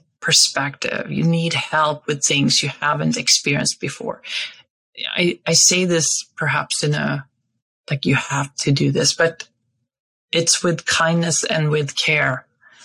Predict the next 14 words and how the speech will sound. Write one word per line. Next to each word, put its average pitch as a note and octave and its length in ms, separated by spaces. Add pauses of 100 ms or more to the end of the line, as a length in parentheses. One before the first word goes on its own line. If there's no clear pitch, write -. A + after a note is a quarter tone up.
(680)
Like, D3 280 (920)
there's F3 260
so F#3 420
many G3+ 200
mistakes F#3 640
you E3+ 60
can D#3+ 200
do, E3 380 (1200)
and E3+ 240
you E3+ 80
need G3 240
a G3 40
sounding G3 580
board. - 420